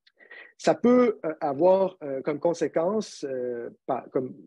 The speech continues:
pour la, pour distinguer cette approche-là de l'approche scientifique, euh, ça peut avoir, euh, comme conséquence un, un, un certain nombre de, euh, de biais, de biais de confirmation,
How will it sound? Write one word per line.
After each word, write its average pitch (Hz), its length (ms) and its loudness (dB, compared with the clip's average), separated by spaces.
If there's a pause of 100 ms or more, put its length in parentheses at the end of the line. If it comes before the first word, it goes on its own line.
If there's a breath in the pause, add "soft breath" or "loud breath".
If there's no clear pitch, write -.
(140)
pour 135 140 2
la, 131 140 4
pour 131 200 -4
distinguer 143 460 0
cette - 180 -6
approche-là 139 400 -2
de 139 100 0
l'approche 120 360 -2
scientifique, 151 580 0 (540 soft breath)
euh, 127 100 -8
ça - 160 -2
peut 185 100 2
avoir, 185 540 4
euh, 131 140 -4
comme 135 180 -4
conséquence 180 840 0
un, 135 220 -12
un, 127 280 -8
un 123 40 -8
certain 151 380 2
nombre 175 340 4
de, 143 100 4
euh, 123 1000 0 (260)
de 139 120 2
biais, 139 420 6
de 120 120 -4
biais 139 220 2
de 147 100 2
confirmation, 151 880 -2